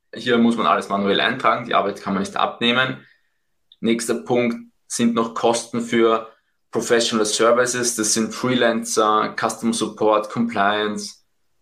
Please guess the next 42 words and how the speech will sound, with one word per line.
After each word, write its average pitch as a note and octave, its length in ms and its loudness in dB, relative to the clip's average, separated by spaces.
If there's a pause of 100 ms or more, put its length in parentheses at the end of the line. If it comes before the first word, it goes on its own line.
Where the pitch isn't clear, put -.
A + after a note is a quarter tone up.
(160)
Quality A2 420 2
Inspection, G#2+ 600 0
Steuerberater, G2+ 840 2
Logistiker, G#2 640 0
Designer. F#2+ 720 -2 (640)
Auch G#2 160 -2
da G#2+ 320 4
muss C3 320 -6
man B2 480 0
eine, G#2+ 340 2
eine G#2+ 220 0
Annahme A2 420 0
treffen A2+ 460 -2
für A2+ 180 -2
die, A2 300 0
für - 160 -6
die G2 100 -4
Zukunft. C#3+ 760 -2
Das - 160 -4
heißt, G2+ 480 -2 (640)
zum G2 120 -8
Beispiel, G2+ 540 -2 (260)
wir A2 100 -4
glauben, G#2+ 380 2
dass A2 220 -2
Customer G#2 360 -2
Support G#2 320 -2
immer G#2+ 160 0
fünfhundert G#2+ 440 0
Euro G2+ 280 2
kostet G2 680 0
oder G2 560 0
für A2 120 -2
Steuerberater A2 720 2
auch. A2 220 0
Ich G2 160 -8
meine, A2+ 280 0
man A#2 160 2
hat B2 160 2
ja B2+ 60 -2
vergangene A#2 500 0
Werte D#3+ 540 2